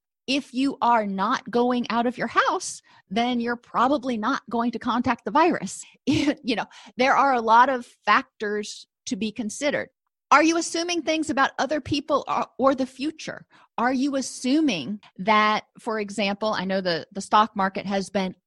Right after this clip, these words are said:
all over the place, and there's a lot of people that are, you know, in their forties, fifties, some in their thirties who are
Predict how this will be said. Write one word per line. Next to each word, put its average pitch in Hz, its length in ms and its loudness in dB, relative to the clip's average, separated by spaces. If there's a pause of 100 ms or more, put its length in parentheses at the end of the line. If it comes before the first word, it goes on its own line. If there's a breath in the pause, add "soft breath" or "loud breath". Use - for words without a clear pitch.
all 214 460 2
over 190 260 2
the 175 80 -4
place, 160 540 -4 (280 loud breath)
and 214 140 -2
there's 226 160 -4
a 214 60 -4
lot 214 320 6
of 320 160 -4
people 247 500 -2 (220 loud breath)
that 214 340 0
are, 208 640 4 (320)
you 226 120 -4
know, 185 300 -4 (380)
in 220 160 2
their 196 320 4 (380)
forties, 226 420 2
fifties, 220 500 -4
some 208 220 -2
in 208 80 -4
their 196 140 -2
thirties 185 500 0
who 214 100 -4
are 185 220 0